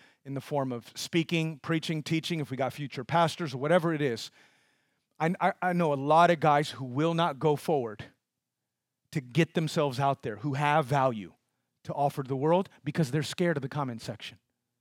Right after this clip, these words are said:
They're scared of what people are gonna say. They're scared of people's reviews on Amazon.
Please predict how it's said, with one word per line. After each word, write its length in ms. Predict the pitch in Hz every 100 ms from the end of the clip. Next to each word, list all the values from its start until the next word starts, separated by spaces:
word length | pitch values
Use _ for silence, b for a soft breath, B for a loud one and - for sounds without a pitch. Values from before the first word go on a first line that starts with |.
| _ _ _ _ _ _ _ _ _ 135
They're 140 | 170
scared 560 | - - 220 208 180 156
of 100 | 135
what 140 | 147
people 240 | 143 156
are 80 | 143
gonna 200 | 143 131
say. 340 | - 131 107 - _ _ _ _ -
They're 140 | 170
scared 580 | - - 214 208 196 156
of 100 | -
people's 320 | 175 165 135
reviews 420 | 131 131 151 139
on 120 | 139 135
Amazon. 260 | 135 113